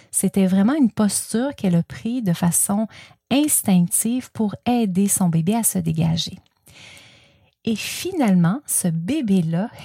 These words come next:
était vraiment, vraiment dodu. Mais quand je te dis dodu, là, c'était dodu au point où même une fois la tête passée, le médecin a dû con-, continuer à accompagner le bébé dans sa sortie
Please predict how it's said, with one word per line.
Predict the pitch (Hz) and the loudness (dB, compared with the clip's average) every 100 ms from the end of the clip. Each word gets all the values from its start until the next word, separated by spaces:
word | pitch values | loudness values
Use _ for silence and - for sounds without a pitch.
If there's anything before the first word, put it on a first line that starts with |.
| - | -2
était | 208 196 - 226 185 143 135 | -2 0 -4 -8 -8 -10 -10
vraiment, | 160 160 147 143 147 | -10 -10 -10 -10 -12
vraiment | - 139 139 139 139 - | -10 -6 -6 -6 -8 -4
dodu. | 151 - - - - _ 170 | -4 -2 -8 -10 -16 _ 0
Mais | 175 | 0
quand | 294 | -2
je | - | -2
te | 185 | 0
dis | 175 226 | 0 -2
dodu, | 180 165 156 160 233 | 0 0 0 -6 -4
là, | 240 214 - _ - - - | -2 -4 -6 _ -20 -20 -6
c'était | - - 233 | -4 0 0
dodu | 202 202 190 175 233 | 2 4 2 0 -2
au | 302 185 | 2 0
point | - - 208 254 | 0 -2 -2 0
où | 208 | 2
même | 175 185 220 285 392 370 | 4 4 4 2 -2 -2
une | 285 240 | 0 0
fois | - 262 | 0 0
la | 220 175 | 2 0
tête | - 247 - | 0 -4 0
passée, | 175 165 - - 214 285 - - - - | 0 2 2 0 -2 -4 -10 -20 -20 -2
le | 196 196 | 4 6
médecin | 190 196 - 311 | 6 4 0 0
a | 202 | 0
dû | 190 247 | 0 -2
con-, | - 320 311 311 294 269 240 | -2 -2 0 0 0 -2 -2
continuer | - 302 285 - 247 277 294 | -2 0 0 2 2 2 0
à | 214 - 262 | -6 -4 -6
accompagner | - 277 262 247 214 226 247 | -2 -2 0 0 0 0 0
le | 202 | 0
bébé | 175 180 220 | 2 0 2
dans | 226 185 | 2 2
sa | - 175 | 0 -2
sortie | - 170 - - 247 | -2 -2 -2 -2 -2